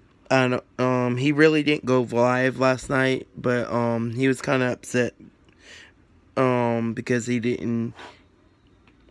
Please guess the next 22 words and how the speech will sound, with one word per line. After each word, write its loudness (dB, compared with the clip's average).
uh, 0
get -2
to -6
go 0
hunting, -6
'cause -8
that's -4
where 0
he -2
was -4
gonna -6
go. -8
This -12
thing -8
don't -8
stop -10
sliding, -8
I -10
swear. -12
Uh, 8
anyway, 4
squirrel! 8